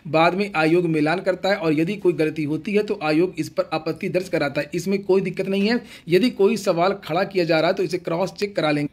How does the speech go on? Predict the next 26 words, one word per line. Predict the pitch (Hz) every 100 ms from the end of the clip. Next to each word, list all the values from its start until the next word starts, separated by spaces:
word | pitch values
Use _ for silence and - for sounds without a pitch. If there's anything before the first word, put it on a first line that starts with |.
| _ 165
नीचे | 220 262
यहाँ | 269 233
पर | 240
प्रवीर | 226 202 208
कुमार | 185 196 190
जो | 185
यूपी | 175
ट्रिपल | 175 175
एससी | 175 175
के | 170
चेयरमैन | 170 165 180 190
है |
उनका | 202 156 156 160
भी | 196
बयान | 180 190 190
है। | 202 143
देखिए | 160 175
लिखा | 175 175 190
है | 190
कि | 185
कार्मिक | 175 170 180 214 233 175 160
अनुभाग | 170 143 151 185 170
के | 196
शासनादेश | 180 156 180 185 170 -
के | 170
अनुसार | 139 180 151